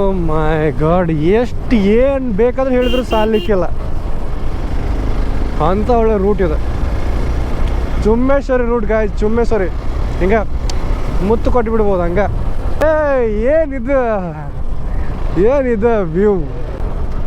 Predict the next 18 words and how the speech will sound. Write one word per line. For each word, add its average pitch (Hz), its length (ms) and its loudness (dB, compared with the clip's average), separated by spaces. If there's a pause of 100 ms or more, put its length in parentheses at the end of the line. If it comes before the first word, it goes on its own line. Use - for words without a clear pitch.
(880)
ಮಳಿನೂ 190 360 2
ಬರಾಕತ್ತು, 202 500 0 (240)
ಫಾಗು 220 520 0
ಸಿಕ್ತು, 190 400 -2 (1120)
ಇನ್ನ 240 180 2 (160)
ಏನು 262 240 0
ಸಿಗ್ಬೇಕು 220 400 0
ಹೇಳ್ರಿ 214 300 0
ಗಾಯ್ಸ್. 170 260 0 (1900)
ಈಗ 254 100 2 (100)
ಒಳ್ಳೆ 262 140 2 (120)
ನಿಮಗೊಂದು 262 440 0 (120)
ಒಳ್ಳೆ 285 280 0
ವ್ಯೂ 269 200 -2
ಅಷ್ಟೇ 247 240 -2
ಅಲ್ಲ, 196 120 -2 (720)
ಬರ್ರಿ 220 240 2
ಅದನ್ನು 226 180 -2